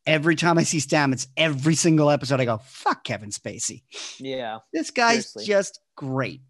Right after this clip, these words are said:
Speaker 1: And, you know, and speaking of which, Evan Rachel Wood, who I think is a perfect human being, she's amazing on Westworld.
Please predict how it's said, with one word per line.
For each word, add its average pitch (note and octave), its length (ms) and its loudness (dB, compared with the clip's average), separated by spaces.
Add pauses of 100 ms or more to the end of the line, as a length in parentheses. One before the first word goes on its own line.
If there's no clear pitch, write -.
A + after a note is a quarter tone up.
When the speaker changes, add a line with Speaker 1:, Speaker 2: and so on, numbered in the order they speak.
Speaker 1:
And, G#3 100 6
you A3+ 80 6
know, A3+ 160 4
and G#3+ 280 2
speaking C#4+ 360 0
of F#3+ 80 2
which, A3+ 180 0
Evan B3 260 2
Rachel G3 320 2
Wood, D#3+ 380 2 (340)
who F3 440 4 (460)
I G3 140 6
think F#3 280 0
is F3 160 0
a E3 120 4
perfect A3+ 440 0
human D#3 260 4
being, C3 500 2
she's D#3 200 0
amazing G#3 720 4
on C3+ 160 0
Westworld. B2+ 540 -2